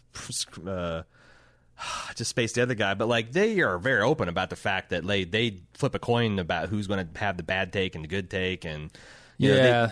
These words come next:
Speaker 2: it's that
Speaker 1: I'm not saying they make shit up, but I'm saying they definitely kind of, there are hot takes that are takes that are hot, and I
Speaker 2: Mm-hmm.
Speaker 1: don't. Sometimes we have hot takes, but they're because we genuinely believe them. It's not we.
Speaker 2: Well,
Speaker 1: we
Speaker 2: I,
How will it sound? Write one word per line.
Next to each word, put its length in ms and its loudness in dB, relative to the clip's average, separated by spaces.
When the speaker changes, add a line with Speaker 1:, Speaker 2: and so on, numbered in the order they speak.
Speaker 2:
it's 120 -16
that 200 2
Speaker 1:
I'm 100 2
not 120 4
saying 160 2
they 120 2
make 340 2
shit 340 2
up, 300 2
but 80 0
I'm 160 0
saying 320 0
they 140 2
definitely 1040 -2
kind 320 -2
of, 460 -4
there 240 2
are 320 4
hot 300 0
takes 460 -2
that 120 -2
are 100 -2
takes 400 -6
that 80 -2
are 80 2
hot, 380 0
and 360 -4
I 40 -4
Speaker 2:
Mm-hmm. 220 -2
Speaker 1:
don't. 340 0
Sometimes 300 2
we 60 4
have 120 2
hot 220 0
takes, 240 0
but 140 -8
they're 180 0
because 400 -4
we 160 -4
genuinely 340 -2
believe 340 -6
them. 200 -8
It's 120 -10
not 220 -4
we. 140 -6
Speaker 2:
Well, 140 4
Speaker 1:
we 40 6
Speaker 2:
I, 100 2